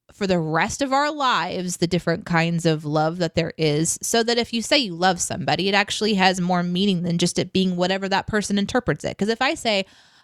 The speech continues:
"I love you," that someone's gonna interpret what the word love means to them. And they're gonna say, "Oh, she loves this person, and so that means this." So we have to get more specific about it, 'cause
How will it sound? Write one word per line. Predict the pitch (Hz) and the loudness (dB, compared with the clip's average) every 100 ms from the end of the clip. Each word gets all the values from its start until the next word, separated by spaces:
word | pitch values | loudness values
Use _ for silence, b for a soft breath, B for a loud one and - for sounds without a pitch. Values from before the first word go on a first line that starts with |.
| - | -2
"I | 196 214 | 0 0
love | 196 190 240 190 | 0 0 0 -2
you," | 147 147 180 226 b b - | -2 2 2 0 b b -2
that | 214 | 0
someone's | - 285 277 262 | 2 0 0 0
gonna | 233 190 | 0 0
interpret | 143 220 285 277 185 175 - | -2 0 2 2 2 0 0
what | 208 - - | -2 -2 -2
the | |
word | 220 208 202 | 0 0 0
love | 202 214 202 | 0 0 0
means | 180 175 185 | 0 0 0
to | - | 0
them. | 214 240 170 | 0 -2 -2
And | 180 | -2
they're | 190 | 0
gonna | |
say, | 185 185 - | 0 -2 2
"Oh, | 339 170 | 2 2
she | 135 - 285 302 233 | -2 -2 0 0 0
loves | 170 208 330 320 | 0 2 2 2
this | 196 - | -2 -2
person, | - 180 170 190 202 208 | 0 0 0 0 2 0
and | 208 | 0
so | - 202 208 208 b b b | 0 0 2 -2 b b b
that | 233 254 | -2 0
means | 240 214 | 0 0
this." | 202 277 - - - b b | 0 0 0 -2 -4 b b
So | - 196 | -4 0
we | 208 | 0
have | 240 269 | 0 0
to | 247 | 0
get | 226 202 | 0 0
more | 214 | -2
specific | 185 - - 170 147 143 | -2 -2 0 0 0 0
about | 135 135 | 2 2
it, | 131 - | 0 -4
'cause | - 160 151 | 0 2 0